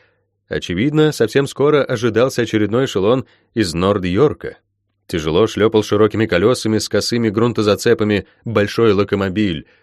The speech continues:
с отвалом спереди, расчищая дорогу после ночного снегопада. Всюду было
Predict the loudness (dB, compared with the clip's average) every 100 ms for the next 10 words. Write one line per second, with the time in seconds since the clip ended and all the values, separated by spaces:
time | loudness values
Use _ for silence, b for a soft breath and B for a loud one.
0 | b -8 -4 -4 0 2 2 -2 -6 -2
1 | -2 -2 -10 -16 -10 -10 -8 -4 -2 0
2 | 2 2 2 0 0 0 0 -2 -4 -6
3 | -4 -2 -4 b -10 -4 -2 -2 -4 -6
4 | -10 -16 _ _ _ _ -2 0 2 2
5 | 2 4 4 2